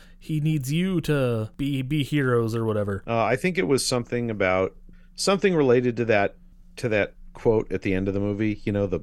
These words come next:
Speaker 2: the, the mid-credits quote, about how anybody who chooses to do the right thing, you know, just because it's the right thing, being a hero, you know, like,
Speaker 1: Oh,
Speaker 2: he,
Speaker 1: okay.
Speaker 2: he needs you to do that. And, and Miles is like,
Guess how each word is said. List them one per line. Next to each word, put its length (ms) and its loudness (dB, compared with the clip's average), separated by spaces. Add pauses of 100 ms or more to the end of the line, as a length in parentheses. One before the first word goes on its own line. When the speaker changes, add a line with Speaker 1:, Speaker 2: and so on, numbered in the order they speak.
Speaker 2:
the, 120 -6 (420)
the 100 -6
mid-credits 680 -2
quote, 360 0 (440)
about 260 2
how 220 0
anybody 440 -2
who 100 -2
chooses 760 -4
to 160 -8
do 180 -4
the 100 0
right 260 2
thing, 480 -4 (360)
you 100 -10
know, 320 -6 (400)
just 200 -8
because 340 -4
it's 140 -16
the 120 -6
right 260 -2
thing, 440 -8 (400)
being 240 -4
a 40 -4
hero, 380 -4
you 140 -6
know, 160 -8
like, 180 -6
Speaker 1:
Oh, 120 -4
Speaker 2:
he, 60 -4
Speaker 1:
okay. 140 -8
Speaker 2:
he 80 -2
needs 260 -6
you 160 -6
to 100 -4
do 260 -6
that. 280 -2
And, 300 -8 (480)
and 300 -10 (180)
Miles 380 -6
is 120 -10
like, 220 -10